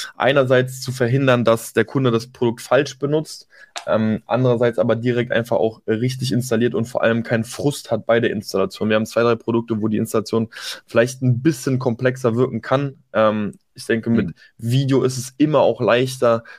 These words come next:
Speaker 1: zu verstehen, wie man etwas aufbaut. Manchmal ist man ja so in seiner Bubble und denkt so, "Okay, mit meinen vier, fünf Bildern in meiner Anleitung habe ich's doch eigentlich schon ganz gut erklärt." Aber, ähm, ein Video kann da sicherlich nochmal helfen.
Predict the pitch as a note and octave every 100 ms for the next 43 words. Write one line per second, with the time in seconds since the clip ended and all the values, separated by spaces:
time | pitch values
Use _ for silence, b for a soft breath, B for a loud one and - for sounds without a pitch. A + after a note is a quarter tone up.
0 | _ - A#2 A2 - A2+ A#2 A2 A2+ A2+
1 | G#2 - A2+ - A2+ B2 - G#2+ G#2+ A2+
2 | - A2+ - A2+ A2 A2 G#2+ G#2+ G#2 G#2+
3 | A2+ G#2+ G#2 A2 G2 G2 A#2 A2 F2+ G#2+
4 | - A#2 - A2 - B2 A#2+ G#2+ B2+ A#2+
5 | A#2 E2 A#2+ A#2+ A#2+ A2+ A#2+ B2+ A2 -
6 | A#2+ B2 A2 A2+ A2+ - B2+ - - B2
7 | A#2+ B B B B - G2 A2+ A2 A2
8 | b b b _ G2+ G2 F#2+ - G2+ A2
9 | A2+ G2+ A2 G2+ F2 - G#2+ G#2+ G#2 G#2
10 | A2 G#2 G2+ G#2+ A2 G#2+